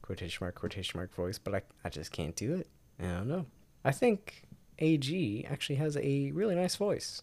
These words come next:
I like A G's voice. Um, speaking of voices I like, Rain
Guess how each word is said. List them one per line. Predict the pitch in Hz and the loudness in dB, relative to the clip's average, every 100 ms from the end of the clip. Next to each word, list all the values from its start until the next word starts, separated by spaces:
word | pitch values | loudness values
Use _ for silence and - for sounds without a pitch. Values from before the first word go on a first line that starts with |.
| - | -6
I | 104 | -2
like | 95 104 - - | 0 -2 -4 -8
A | 107 | -6
G's | 95 92 95 - | -6 -4 -4 -6
voice. | - 65 78 180 185 - - - - 123 | -6 0 2 0 -4 -10 -12 -20 -8 -2
Um, | 120 120 120 170 | 0 0 -2 -2
speaking | - 269 170 | -2 0 2
of | 127 | 2
voices | 110 113 120 131 113 104 | 0 0 2 2 0 0
I | 92 | 0
like, | 87 107 107 123 - - - - - | 0 0 0 -2 -10 -20 -20 -8 2
Rain | 139 208 214 214 214 | 6 6 6 2 0